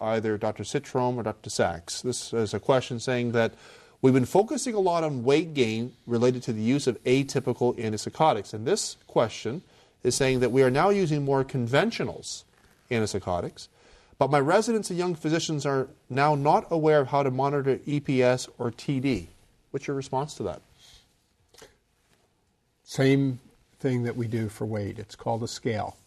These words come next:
Speaker 2: We call it the in-, involunt-, uh, the abnormal involuntary movement scale, or the aims.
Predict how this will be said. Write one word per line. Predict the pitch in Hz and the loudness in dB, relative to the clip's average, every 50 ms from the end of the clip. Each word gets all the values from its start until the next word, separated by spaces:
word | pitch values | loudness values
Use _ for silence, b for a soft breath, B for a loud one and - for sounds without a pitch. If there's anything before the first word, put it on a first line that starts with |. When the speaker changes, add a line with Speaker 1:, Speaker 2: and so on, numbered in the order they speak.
| _ _ _ _ _ _ _ _ _ _ - | _ _ _ _ _ _ _ _ _ _ -8
Speaker 2:
We | 131 117 | -6 -6
call | 113 - - - 117 113 | -6 -6 -6 -6 -6 -6
it | - | -6
the | - 123 117 117 117 - - _ _ | -4 -4 -4 -4 -6 -8 -12 _ _
in-, | - 127 120 123 113 - - | -4 -4 -4 -4 -6 -6 -4
involunt-, | 156 127 117 120 127 120 123 120 110 - - - - | -2 0 2 4 4 4 2 0 -2 -6 -8 -4 -2
uh, | 135 135 | 0 0
the | 127 127 131 135 | 2 0 0 0
abnormal | 131 135 131 143 135 127 120 117 | 0 0 2 2 2 2 0 0
involuntary | 113 120 117 113 104 113 120 117 | 0 2 0 0 0 -4 -4 -4
movement | 110 117 123 120 110 120 104 - | -2 -2 -2 -2 -2 -4 -8 -8
scale, | - - 110 107 113 | -8 -6 -6 -6 -6
or | |
the | 104 110 107 | -4 -4 -4
aims. | 107 107 104 98 - - - - | -4 -4 -4 -6 -10 -14 -20 -20